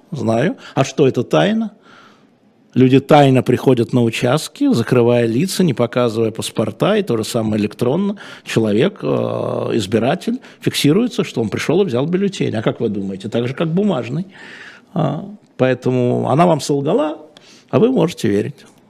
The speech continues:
Ну и всему. Да, Николаю Карловичу наша поддержка. А, выпад Невзорова против меня, совсем не слушаю. А, давно с ним не разговаривал. Ну, хорошо.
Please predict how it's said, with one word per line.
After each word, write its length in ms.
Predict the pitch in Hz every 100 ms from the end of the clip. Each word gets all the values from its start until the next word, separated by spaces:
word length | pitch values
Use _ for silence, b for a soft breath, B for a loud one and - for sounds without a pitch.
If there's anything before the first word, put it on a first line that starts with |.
| -
Ну 180 | 180 247
и 140 | 190
всему. 380 | - - 117 113
Да, 180 | 120 120
Николаю 340 | 120 131 127
Карловичу 380 | 175 180 - 135
наша 240 | 139 -
поддержка. 680 | 143 143 117 107 - - - - _ B B B B B B B _ _ -
А, 1700 | 135 127 127 123 120 120 123 123 123 50 50 50 - 60 - 117 120 - - -
выпад 920 | - 131 120 120 104 104 135 139 139 135
Невзорова 480 | 123 117 151 131
против 380 | 110 135 120 -
меня, 320 | 131 135 147
совсем 400 | 131 120 - 127
не 100 | 117
слушаю. 680 | 117 - 135 - 135 123 120 B B B B
А, 360 | 127 123 117 117
давно 320 | 120 123 127
с 100 | -
ним 140 | 123 120
не 80 |
разговаривал. 920 | 113 104 117 117 156 170 135 117 113 113
Ну, 440 | 120 147 156 185
хорошо. 540 | - 113 - 135 214